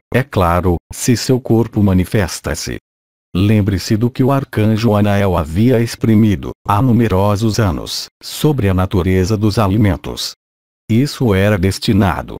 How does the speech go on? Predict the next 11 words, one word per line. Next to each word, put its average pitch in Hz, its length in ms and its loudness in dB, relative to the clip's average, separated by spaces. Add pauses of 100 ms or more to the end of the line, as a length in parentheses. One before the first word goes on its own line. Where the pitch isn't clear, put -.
(120)
como 131 340 2
havia 110 400 2
sido 101 380 -2
dito, 87 440 -2 (140)
a 113 160 2
uma 117 360 2
elevação 113 640 0
vibratória 104 680 0
e 151 120 0
uma 139 260 2
elevação, 117 680 0